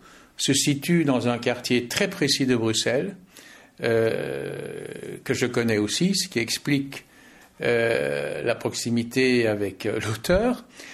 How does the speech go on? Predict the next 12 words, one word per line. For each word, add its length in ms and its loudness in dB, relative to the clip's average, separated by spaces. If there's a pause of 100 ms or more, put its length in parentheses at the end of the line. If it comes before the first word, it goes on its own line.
(140)
c'est-à-dire 560 2
le 120 4
quartier 440 2
de 60 4
la 80 4
place 260 2
des 100 4
Bienfaiteurs, 920 -2 (580)
euh, 920 0
où 60 -6
passe 560 -2
la, 320 0